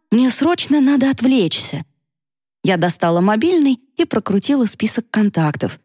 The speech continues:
пока не нашла номер Эверли. Еще одним нажатием я открыла экран нового сообщения. «Привет, это Джуд, девчонка, с которой ты вчера столкнулась в кафе.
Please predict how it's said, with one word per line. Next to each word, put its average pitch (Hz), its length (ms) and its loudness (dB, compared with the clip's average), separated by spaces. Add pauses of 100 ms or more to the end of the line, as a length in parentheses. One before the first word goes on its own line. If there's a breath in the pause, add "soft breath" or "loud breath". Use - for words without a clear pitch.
(140)
пока 196 280 0
не 196 120 2
нашла 175 380 0
номер 170 460 2
Эверли. 143 640 -2 (680)
Еще 277 240 2
одним 254 300 2
нажатием 226 600 0
я 233 220 0
открыла 202 500 0
экран 202 360 0
нового 156 320 0
сообщения. 135 800 -6 (880)
«Привет, 220 480 0 (220)
это 254 180 0
Джуд, 170 460 -2 (280)
девчонка, 226 500 0
с - 40 -4
которой 175 380 -2
ты 180 100 -2
вчера 208 320 0
столкнулась 185 640 0
в - 80 -16
кафе. 170 480 0